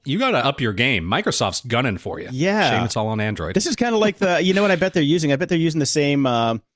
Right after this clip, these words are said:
Speaker 2: uh, translation stuff that they use on Skype now. 'Cause, like, on Skype Business, you can have calls
Speaker 1: Mm-hmm.
Speaker 2: translated in real time.
Speaker 1: Yeah, I'm sure they are.
Speaker 2: Yeah. Now, I really like these, and I really like the Surface Pro X or ten
Speaker 1: I
Speaker 2: or whatever.
Speaker 1: know.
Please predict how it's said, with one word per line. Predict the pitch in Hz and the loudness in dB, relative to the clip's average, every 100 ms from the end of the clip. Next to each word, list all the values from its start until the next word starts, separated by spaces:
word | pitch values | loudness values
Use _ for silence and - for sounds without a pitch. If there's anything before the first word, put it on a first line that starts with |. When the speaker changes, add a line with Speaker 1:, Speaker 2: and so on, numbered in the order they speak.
| _ _ _ _ | _ _ _ _
Speaker 2:
uh, | - 160 | 0 0
translation | - 151 127 143 156 139 | 0 0 2 0 2 0
stuff | - 120 | 0 -2
that | 123 | 0
they | |
use | 127 127 | 2 2
on | 113 | 0
Skype | - - 156 139 | 0 0 0 0
now. | 107 90 | 0 0
'Cause, | 107 117 | -2 -2
like, | 123 | 0
on | 117 | -2
Skype | - 160 110 | 0 0 2
Business, | 151 170 107 87 | 0 2 0 0
you | 123 | -2
can | 135 120 | 0 0
have | 117 113 107 _ | 2 0 -2 _
calls | 139 123 127 | 2 2 2
Speaker 1:
Mm-hmm. | 104 | 2
Speaker 2:
translated | 127 120 123 117 113 | 0 2 0 2 0
in | 107 | -2
real | 107 104 | -2 -2
time. | 113 110 95 95 101 _ _ _ _ _ _ | -2 -4 -4 -10 -18 _ _ _ _ _ _
Speaker 1:
Yeah, | 110 104 | -2 0
I'm | 87 | -2
sure | - 98 | -4 -2
they | 87 | 0
are. | 92 120 | 0 2
Speaker 2:
Yeah. | 113 104 - | 2 0 0
Now, | 175 214 127 | 0 0 0
I | 180 208 | 0 0
really | 190 311 359 226 | 0 0 2 2
like | 196 311 - | 2 0 0
these, | 147 117 | 0 0
and | - 208 | 0 0
I | 208 | 0
really | 202 294 311 | 0 0 0
like | 277 202 196 202 _ 170 | 0 2 0 -2 _ -4
the | 185 | 0
Surface | - 214 214 - | 2 2 0 -2
Pro | - 202 | 0 0
X | - 262 120 - - - _ _ - | 2 0 0 -2 -4 -6 _ _ -2
or | |
ten | 139 156 139 135 | 0 2 4 4
Speaker 1:
I | 120 | 4
Speaker 2:
or | 135 | 4
whatever. | 208 294 202 | 4 4 2
Speaker 1:
know. | 135 | 0